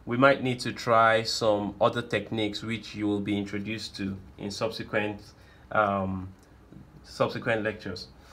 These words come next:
All right, so let us consider some examples. So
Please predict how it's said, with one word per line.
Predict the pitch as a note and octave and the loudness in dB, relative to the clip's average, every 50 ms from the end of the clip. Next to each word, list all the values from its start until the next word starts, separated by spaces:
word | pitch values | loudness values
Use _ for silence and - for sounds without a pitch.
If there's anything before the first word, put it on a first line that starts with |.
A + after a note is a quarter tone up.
| - - - - - - | -20 -20 -20 -20 -10 -4
All | - F#3 | 0 2
right, | D#3+ B2+ A2 G2 - | 4 4 2 0 -2
so | - - D#3+ - - - - - - - - - - | -2 2 2 2 2 -2 -6 -12 -20 -20 -20 -6 2
let | - G3+ C4 | 4 6 8
us | D4 C#4+ C#4 | 8 8 6
consider | - F3+ D#3 - D3+ C#3 C#3 C#3 | 6 4 4 4 6 6 6 6
some | - C3+ A#2 | 6 4 0
examples. | A2 G#2+ G2+ A2 A2 G#2+ G#2 G2+ - G2+ F#2 F#2+ - - - - - - - - - - - - - - - - - - - - - - - - - - - - - - - - - - - - - - - - - - - - - - - - - - - - - - - - - - - - - - - - - - - - - - - - - - - - - | 0 2 2 4 2 2 2 -2 -6 -8 -6 -8 -8 -10 -12 -12 -16 -20 -20 -20 -20 -20 -20 -20 -20 -20 -20 -20 -20 -20 -20 -20 -20 -20 -20 -20 -20 -20 -20 -20 -20 -20 -20 -20 -20 -20 -20 -20 -20 -20 -20 -20 -20 -20 -20 -20 -20 -20 -20 -20 -20 -20 -20 -20 -20 -20 -20 -20 -20 -20 -20 -20 -20 -20 -20 -20 -20 -20 -20 -20 -20 -20 -20 -20 -20 -20 -20 -20 -20
So | - - - A#2 A2+ A2 A2+ A2+ A2 A2 A2 A2 G#2+ A2 A2 | -18 -10 -6 -4 -2 0 0 0 2 2 0 0 -2 -4 -6